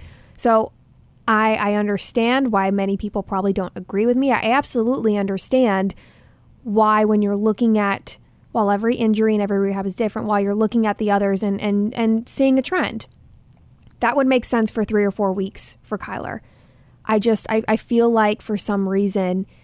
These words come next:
there is still a chance that if he's ready, he's gonna go and get out there, and is the type of competitor that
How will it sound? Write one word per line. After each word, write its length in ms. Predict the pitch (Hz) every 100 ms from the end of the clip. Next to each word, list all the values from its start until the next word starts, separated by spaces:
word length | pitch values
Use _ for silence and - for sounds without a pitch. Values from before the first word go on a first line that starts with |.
| - - -
there 220 | 220 208
is 100 | 202
still 240 | - 233
a 60 | 208
chance 420 | 196 214 208 202
that 200 | 208 190
if 140 | 202 -
he's 200 | 214 190
ready, 280 | 196 196
he's 240 | 196 214 208
gonna 160 | 202
go 240 | 190 202 190
and 120 | 190
get 140 | 190
out 220 | 185 190 -
there, 400 | 233 240 240 -
and 480 | 208 196 185 185 190 - - -
is 120 | 233
the 80 | 262
type 240 | 233 254
of 120 | 311
competitor 560 | - 220 - 214 208 208
that 280 | 202 185